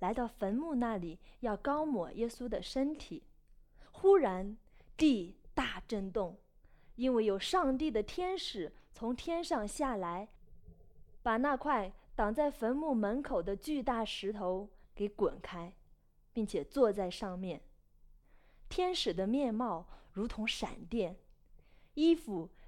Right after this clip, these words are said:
洁白如雪。看守坟墓的兵丁吓得浑身颤抖，瘫倒在地，像死人一样。天使对妇女们说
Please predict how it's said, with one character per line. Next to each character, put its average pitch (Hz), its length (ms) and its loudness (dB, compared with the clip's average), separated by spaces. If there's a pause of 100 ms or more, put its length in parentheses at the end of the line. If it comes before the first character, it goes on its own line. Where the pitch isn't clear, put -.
洁 214 280 2
白 226 360 0 (100)
如 208 180 -4
雪。 - 480 -6 (1160)
看 285 200 2
守 247 160 2
坟 214 300 0
墓 311 160 -4
的 214 120 2
兵 294 300 0
丁 277 280 2 (240)
吓 269 320 2
得 196 140 2
浑 220 320 -2
身 349 300 0
颤 311 300 0
抖， 180 240 -2 (220)
瘫 349 360 0
倒 196 200 4
在 220 200 2
地， 214 300 -4 (140)
像 285 240 2
死 185 280 -2
人 175 200 0
一 196 200 0
样。 185 280 -2 (1600)
天 359 240 2
使 196 300 0
对 285 180 -2
妇 302 220 -2
女 220 100 2
们 180 160 0
说 226 380 2